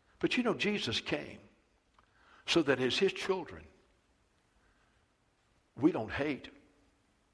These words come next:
we love. We're not bitter,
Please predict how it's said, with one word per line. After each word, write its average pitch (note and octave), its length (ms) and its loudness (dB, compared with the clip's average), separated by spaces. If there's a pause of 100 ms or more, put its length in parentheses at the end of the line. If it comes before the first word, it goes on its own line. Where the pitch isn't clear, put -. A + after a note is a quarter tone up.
(220)
we B2+ 100 -4
love. A2 380 -8 (1800)
We're D3+ 140 8
not A2+ 280 6
bitter, C3 360 -2